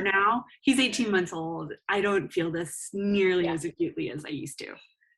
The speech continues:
Speaker 1: Yeah,
Speaker 2: Um,
Speaker 1: newborn is tough.
Speaker 2: yeah, but, like, when he was zero to six months and we had no help and it was pandemic and I had a startup, like, very
Speaker 1: That's
Speaker 2: literally,
Speaker 1: pain.
Speaker 2: I did not have as much time as I
Speaker 1: No.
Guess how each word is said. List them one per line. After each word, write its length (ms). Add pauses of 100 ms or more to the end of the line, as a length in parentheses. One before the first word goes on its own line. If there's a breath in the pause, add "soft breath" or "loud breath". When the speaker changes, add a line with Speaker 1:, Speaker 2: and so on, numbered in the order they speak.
(120)
Speaker 1:
Yeah, 220
Speaker 2:
Um, 100
Speaker 1:
newborn 440
is 140
tough. 280 (640)
Speaker 2:
yeah, 420
but, 140
like, 220
when 120
he 180
was 220
zero 300
to 60
six 300
months 360
and 120
we 100
had 140
no 140
help 380 (100)
and 240
it 60
was 140
pandemic 520
and 160
I 20
had 180
a 40
startup, 500
like, 200 (680 loud breath)
very 440
Speaker 1:
That's 120
Speaker 2:
literally, 280
Speaker 1:
pain. 340
Speaker 2:
I 180
did 240
not 260
have 280
as 140
much 280
time 460
as 240
I 260
Speaker 1:
No. 320